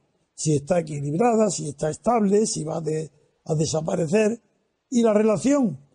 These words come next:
de Cataluña con el resto de España se parece muchísimo,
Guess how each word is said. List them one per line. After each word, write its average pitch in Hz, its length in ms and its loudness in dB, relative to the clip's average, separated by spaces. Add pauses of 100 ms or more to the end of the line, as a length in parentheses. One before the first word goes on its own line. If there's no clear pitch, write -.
(140)
de 196 220 2
Cataluña 208 580 2
con 175 240 -2
el 165 140 2
resto 175 320 2
de 196 120 0
España 165 680 -2 (1300)
se 196 180 2
parece 202 440 2
muchísimo, 202 1000 2